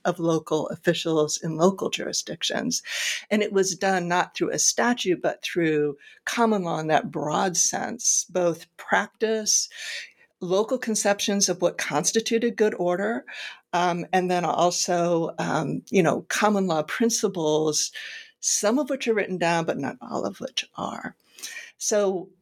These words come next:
I had to figure out the process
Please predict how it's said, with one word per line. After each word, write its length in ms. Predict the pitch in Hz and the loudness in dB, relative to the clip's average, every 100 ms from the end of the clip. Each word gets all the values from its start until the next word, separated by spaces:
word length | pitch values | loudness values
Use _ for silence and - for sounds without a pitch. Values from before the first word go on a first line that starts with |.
| _ _ 175 | _ _ 0
I 80 | 196 | 0
had 340 | 202 247 240 | 2 0 0
to 60 | 226 | -4
figure 500 | - - 254 226 214 | -8 -2 -2 0 2
out 300 | 190 175 180 | 0 0 -4
the 80 | |
process 1400 | 170 - - 247 254 - 180 - - 170 - - - | -4 -10 -4 0 2 2 0 0 -2 -2 2 4 2